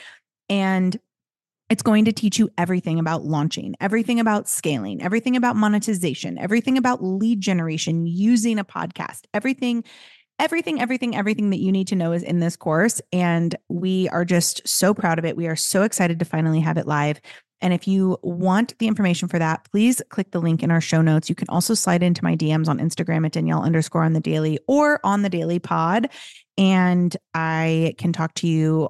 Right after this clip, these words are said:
all about it. I mean, if there's anything that I've mastered, it's podcasting. If there's anything that Chase knows almost everything about, it is podcasting. And so us coming together from a strategic side and a creative side and from the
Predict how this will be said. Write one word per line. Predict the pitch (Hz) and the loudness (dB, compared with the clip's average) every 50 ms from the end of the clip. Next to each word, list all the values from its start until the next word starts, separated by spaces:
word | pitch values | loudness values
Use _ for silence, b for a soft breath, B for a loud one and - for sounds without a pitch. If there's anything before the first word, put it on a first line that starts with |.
| - - | 0 0
all | 233 247 254 254 254 254 - | 2 2 2 0 0 -2 -2
about | - 202 180 151 139 123 104 | -4 -4 -2 -2 -2 -4 -4
it. | 123 123 113 - - - - | -4 -6 -6 -8 -10 -6 -2
I | 170 | 0
mean, | 175 170 165 160 160 160 - | 2 2 2 2 0 -2 -2
if | - - | -4 -2
there's | 185 180 175 170 175 - | 0 0 0 -2 -4 -6
anything | 190 202 220 202 220 202 196 | -6 -4 -4 -2 0 0 0
that | 185 180 | 0 0
I've | 175 175 165 | -2 -2 -4
mastered, | 175 147 156 151 - - 196 185 | -4 -6 -6 -6 -6 -6 -4 -4
it's | 175 165 - | -4 -6 -6
podcasting. | - - 151 156 165 - 165 165 170 - 190 185 180 | -6 -6 -6 -6 -4 -4 -4 -4 -4 -4 -4 -4 -4
If | 160 - | -4 -4
there's | 160 151 151 - | -4 -6 -4 -4
anything | - 175 190 190 - 190 180 175 185 185 B B B B - | -2 -2 0 0 0 -2 -2 -2 -2 -4 B B B B -10
that | 170 - | -10 -10
Chase | - - - 160 165 170 - - | -8 -6 -4 -4 -4 -4 -2 -2
knows | 165 160 151 160 165 - B B B B B - | 0 0 0 0 -2 -4 B B B B B 0
almost | 247 262 262 262 247 - | 2 4 4 2 0 0
everything | - 180 175 175 175 - 175 170 165 | -2 -2 -2 0 -2 0 -2 0 0
about, | 160 156 151 185 233 262 - - _ - | 0 0 0 2 0 0 -2 -4 _ -6
it | 185 180 - | -6 -6 -4
is | - 170 175 170 160 165 - - _ _ - | -4 -2 -2 -2 -2 -4 -6 -10 _ _ -6
podcasting. | - 160 139 175 - 185 170 175 170 - 196 196 202 214 | -4 -4 -4 -4 -4 -2 -2 -2 -2 -2 -2 -2 0 -2
And | 202 - 175 170 | -2 -2 -4 -4
so | - 180 | -4 -6
us | - - 175 175 | -6 -6 -8 -8
coming | - - 185 180 180 180 | -8 -6 -4 -2 -2 -2
together | 185 202 185 160 147 147 165 175 180 | -4 -4 -6 -6 -4 -2 -2 -4 -2
from | - - 170 165 | -2 -4 -4 -2
a | 156 151 170 - | -2 -4 -4 -6
strategic | - - 180 165 - 208 196 214 202 - | -8 -8 -8 -6 -6 -4 -4 -4 -4 -4
side | - 190 175 175 175 - | -4 -2 -2 -2 -4 -4
and | - 165 | -6 -6
a | 165 | -6
creative | - - 156 156 170 180 190 180 | -6 -6 -4 -4 -2 -2 -4 -4
side | - 180 165 165 165 165 - - | -2 -2 -2 0 0 -2 -4 -4
and | - 170 165 | -6 -8 -6
from | - 165 160 160 | -6 -6 -4 -4
the | 160 156 156 | -4 -4 -4